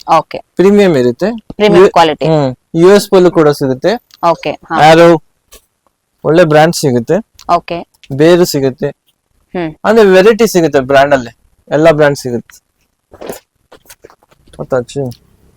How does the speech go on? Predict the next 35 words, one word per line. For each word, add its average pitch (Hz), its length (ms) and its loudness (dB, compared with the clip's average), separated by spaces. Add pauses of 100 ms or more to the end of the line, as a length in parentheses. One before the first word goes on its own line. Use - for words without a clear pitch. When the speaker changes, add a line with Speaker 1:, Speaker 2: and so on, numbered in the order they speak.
(120)
Speaker 1:
ಆಫರ್ 233 260 2
ಪ್ರೈಸ್ 262 360 4
ಏನಿದೆ 220 240 2
ಸರ್ 202 160 0
ಇವಾಗ? 185 180 2 (420)
Speaker 2:
ಆಫರ್ 202 260 2
ಸೆವೆನ್ 196 280 2
ಫಿಫ್ಟಿ 185 300 -4
ಮೇಡಮ್. 120 220 -2 (200)
Speaker 1:
ಸೆವೆನ್ 233 300 2
ಫಿಫ್ಟಿ 202 220 -2
ಇದೆ. 196 140 4
Speaker 2:
ಸೆವೆನ್ - 20 -4
ಫಿಫ್ಟಿ - 240 2
ಇರುತ್ತೆ. 262 200 4
Speaker 1:
ತ್ರೀ 233 140 -4
ಸಿಕ್ಸ್ಟಿ 254 340 2
ಫೈವ್ 226 220 4
ಡೇಸ್? 220 140 2
Speaker 2:
ಹೌದು, 160 280 4
ಹೌದು, 139 260 2
ಹೌದು. 117 180 -4 (400)
Speaker 1:
ಓಕೆ. 165 100 2
Speaker 2:
ಅಂದ್ರೆ 214 140 2 (340)
ಬಾಟಮ್ 185 320 4
ಮಾತ್ರ 190 260 0
ತುಂಬಾ 185 200 2
ಚೆನ್ನಾಗಿರುತ್ತೆ. 120 640 0 (320)
Speaker 1:
ನೈಸ್. 151 340 -4
Speaker 2:
ಕ್ವಾಲಿಟಿ 147 360 2
ಮಾತ್ರ 139 240 -4
ಸೂಪರ್ 139 360 -2
ಆಗಿರುತ್ತೆ. 117 440 -2 (280)
Speaker 1:
ಓಕೆ, 156 220 -6
ಹಾ. 147 300 -10